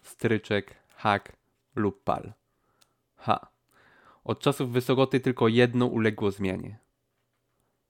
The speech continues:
Postępująca emancypacja. Do band ciągnęły nie tylko wyrostki, ale i zwariowane podlotki, przekładające konia, miecz i przygodę nad szydełko, kądziel i czekanie za swatów.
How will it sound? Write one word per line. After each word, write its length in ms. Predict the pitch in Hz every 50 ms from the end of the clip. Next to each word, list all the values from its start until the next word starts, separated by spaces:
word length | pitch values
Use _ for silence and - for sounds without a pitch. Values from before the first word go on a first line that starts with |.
| _ _
Postępująca 720 | - 120 - - - 107 104 - 117 110 104 101 - - 101
emancypacja. 840 | 98 98 101 95 95 92 - 92 - - 90 - - - - - - _ _ _ _ _ _ _ _ _ _ _ _ _ _ _ _ _ _ _ _ _ _ _ _
Do 200 | - 104 104 101
band 380 | 101 113 120 127 123 - - _
ciągnęły 420 | - - 113 107 107 110 110 110 110
nie 120 | 110 113
tylko 300 | 113 131 123 - - 98
wyrostki, 640 | 92 101 95 98 98 98 - - - - 127 135 - _ _ _ _ _ _ _ _ _ _ -
ale 260 | - 101 104 107 107
i 80 | 107 101
zwariowane 580 | 104 104 110 110 113 117 110 113 110 110 107
podlotki, 680 | - - 107 104 107 107 101 - - - - - 107 113 - _ _ _ _ _
przekładające 720 | - - 110 - 104 98 95 101 98 98 98 - - 95
konia, 480 | - - - 113 110 110 110 107 110 110 107
miecz 440 | 107 107 107 104 104 101 - - - -
i 80 | 104 -
przygodę 460 | - - - 104 107 104 104 104 101
nad 220 | 101 101 98 -
szydełko, 640 | - - - - 107 110 110 110 110 - - 110 110 - - - - - - _ _
kądziel 540 | - - 117 107 104 98 - 101 98 98 98 - _ _ _ _ _ _ _ _ _ _ _ _ _ _ _ _ _ _ _ _ _ _
i 100 | - 117
czekanie 440 | - - 110 - - 101 98 98 92
za 120 | 95 92 92
swatów. 800 | - - - - - - - - - - - - - _ -